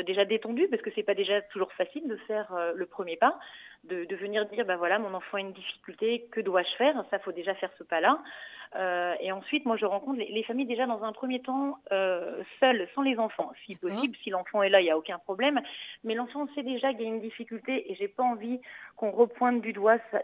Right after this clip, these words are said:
Speaker 1: sa problématique et que ça lui génère encore une autre frustration. En fait, moi, après, je rencontre les enfants pendant les ateliers que je peux mettre en place pendant les vacances. Parce que chaque vacances scolaires, euh, il y a des ateliers. Donc, pour Pleu Hermel, c'est les ateliers du vendredi.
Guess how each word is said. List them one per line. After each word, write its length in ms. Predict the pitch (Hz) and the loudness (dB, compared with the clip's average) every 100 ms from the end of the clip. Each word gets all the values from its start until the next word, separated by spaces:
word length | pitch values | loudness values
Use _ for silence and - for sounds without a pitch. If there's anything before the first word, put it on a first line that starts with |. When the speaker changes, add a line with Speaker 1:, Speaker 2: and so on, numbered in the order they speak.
| - | 0
Speaker 1:
sa 80 | 220 | -2
problématique 720 | - 214 214 214 - 254 226 | 0 0 2 0 0 -4 -4
et 60 | |
que 120 | - 202 | -4 -4
ça 100 | 202 | -6
lui 160 | 196 202 | -2 0
génère 320 | 226 247 220 | 2 2 0
encore 260 | 185 226 | -2 -4
une 100 | 202 | -4
autre 120 | 202 - | -8 -10
frustration. 560 | 214 - 214 - 185 - - - - - | -14 -2 -2 -2 -16 -16 -20 -18 -18 -6
En 140 | 180 190 | -4 4
fait, 260 | 285 294 | 4 6
moi, 200 | 240 220 | 4 6
après, 300 | 202 - 294 | 6 6 4
je 80 | 226 | 4
rencontre 320 | 202 208 285 | 2 0 -2
les 120 | 247 202 | 0 -2
enfants 440 | 190 254 277 285 _ - | -4 -2 -2 -4 _ -10
pendant 220 | 208 247 | -4 -2
les 180 | 240 202 | 0 0
ateliers 420 | 202 208 185 240 | 0 -2 -6 -8
que 60 | - | -8
je 80 | |
peux 80 | - | -6
mettre 200 | 196 202 | -6 -6
en 40 | 180 | 0
place 220 | 214 233 - | 0 0 -4
pendant 180 | 208 214 | -4 -2
les 120 | 208 | -2
vacances. 320 | 185 165 165 - | -4 -4 -12 -10
Parce 100 | 160 | -10
que 120 | 185 | -6
chaque 360 | - 233 233 175 | -2 0 0 -2
vacances 320 | 175 185 - | -2 -4 -12
scolaires, 580 | - 180 202 254 190 180 - - - - - | -2 4 4 4 0 -4 -14 -16 -14 -10 -2
euh, 200 | 180 175 | 0 0
il 140 | 185 | 0
y 80 | 175 | 4
a 60 | 220 | 4
des 160 | 233 | 4
ateliers. 480 | 226 - 202 180 226 | 0 0 -8 -2 -2
Donc, 180 | 202 - - | -2 -8 -10
pour 160 | 208 - | -10 -8
Pleu 180 | - 190 | 0 2
Hermel, 380 | 185 202 208 202 | 2 2 0 0
c'est 60 | 190 | -6
les 180 | 175 175 | -4 -4
ateliers 320 | 175 170 190 | -4 -4 -8
du 140 | 180 | -6
vendredi. 500 | 170 180 180 170 277 | -10 -8 -8 -8 -10